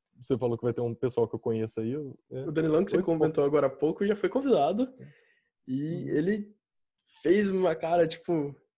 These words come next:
Speaker 2: "Pô, cara, eu tenho vergonha", mas <laughs> ele topou.
Speaker 1: Nossa. Então, eu, eu tô muito curioso, porque eu mesmo nunca fiz essas perguntas. Eu acho que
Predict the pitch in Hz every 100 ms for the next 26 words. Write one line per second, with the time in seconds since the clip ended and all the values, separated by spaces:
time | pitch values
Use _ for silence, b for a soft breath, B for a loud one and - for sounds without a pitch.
0 | _ 139 151 143 135 127 127 127 151 165
1 | 143 139 151 165 170 160 - - - -
2 | - - _ B B B B 123 135 165
3 | 131 139 131 117 - - _ _ - 160
4 | - 113 - 139 139 127 - 147 196 -
5 | 196 175 175 180 180 240 285 233 233 262
6 | 302 - 240 240 - 196 156 131 123 110
7 | - _ - 147 - 214 85